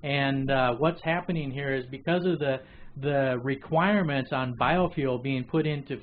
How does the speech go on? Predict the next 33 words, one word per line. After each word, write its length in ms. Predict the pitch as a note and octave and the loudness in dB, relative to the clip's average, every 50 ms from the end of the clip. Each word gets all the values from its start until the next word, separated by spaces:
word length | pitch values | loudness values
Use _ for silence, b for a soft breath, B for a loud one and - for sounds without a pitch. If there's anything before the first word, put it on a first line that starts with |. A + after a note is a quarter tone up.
| - | 0
food, 340 | F3 F#3 G3 F#3+ E3+ E3 - | 2 4 4 4 2 2 0
in, 240 | D3+ D#3 D3 D3+ D3 - | -2 -2 -2 -2 -2 -2
into 460 | D#3+ D3+ D3+ D3 - - D3+ C#3+ C3 | -2 0 0 -2 -4 -4 -4 -2 -2
the 140 | C3+ C3 A#2+ A#2 | -2 -2 -2 0
vehicles, 500 | C#3+ F3+ G3+ G#3 G3+ - C3 A#2+ A#2 - B B B B | 2 2 2 2 2 0 0 -2 -2 -4 B B B B
it's 140 | G3 F#3+ - | -6 -6 2
causing 400 | - D#3+ D#3 D3 D3 C#3+ B2+ B2+ - - | 4 4 4 6 4 0 -2 -4 -4 2
food 260 | E3+ G3+ A3+ A3 G3 - | 4 4 4 4 2 0
prices 460 | - C#3 B2+ B2+ B2 - B2 A#2 A2+ - - | 2 2 2 2 0 -2 -6 -6 -6 -8 -10
to 80 | C#3+ | -10
go 360 | B2 A#2+ A#2+ - D#3 D3 C#3+ | -10 -8 -2 0 2 2 2
much 300 | C3 B2+ C3 C#3 C#3+ - - | 0 0 0 -2 -2 -4 -2
higher. 380 | - C#3 C#3+ C#3+ A#2+ F#2+ - B B B B B B | -2 -2 0 0 -2 -4 -6 B B B B B B
And 120 | - C3 C3 | -4 -2 0
a 40 | C#3 | 2
lot 260 | C#3+ D#3 E3 F3 E3+ | 4 4 4 4 4
of, 60 | D#3 - - _ _ - - - _ _ - _ - - - | 2 -2 -6 _ _ -20 -20 -20 _ _ -20 _ -20 -6 -2
uh, 380 | D3+ D3 C3 B2 A#2+ A#2 A#2 A#2 - - - - _ - | 0 2 2 2 0 -2 -4 -6 -12 -20 -20 -20 _ -8
you 120 | E3+ E3 | -6 -4
know, 140 | C#3+ C#3+ B2+ - - | -4 -4 -6 -4 0
countries 540 | - F3+ F3+ F3 - F#3 F3 F3 F3 F3 E3 | 2 2 2 2 2 2 2 4 4 2 0
and 100 | D#3 C#3 | -2 -2
that 200 | C#3+ D3+ D#3+ D#3+ | -2 -2 -2 0
sort 160 | - E3 D3 C#3+ | -2 -2 -2 -2
of 100 | C#3 C#3 | -2 -2
thing 280 | C#3+ C3 B2+ C3 B2+ B B B B B B B | -2 -2 -2 -2 -4 B B B B B B B
have 460 | - D3 D3 C#3+ C#3+ C#3 C3 C3 B2+ | -2 -2 0 0 0 -2 -2 -4 -6
dependency 600 | C#3+ C3 - - E3 F3 F3+ E3+ E3+ - D3+ C#3 | -6 -6 -2 0 0 2 2 0 -2 -4 -4 -2
on 160 | C3 C3 B2+ | -2 0 0
buying 320 | C3+ C#3+ C#3 C3 B2+ B2+ - | 0 2 2 0 -2 -4 -2
food, 340 | - F#3+ G3+ F3 D#3 C#3+ C#3 | 2 4 4 4 4 2 0
and 220 | C3+ C3+ C3+ C3+ | -2 -2 -2 -2
because 440 | C3 C#3 C3+ - D#3+ D3+ C#3+ C#3+ C3+ | -4 -8 -6 -2 -2 -2 0 -2 -4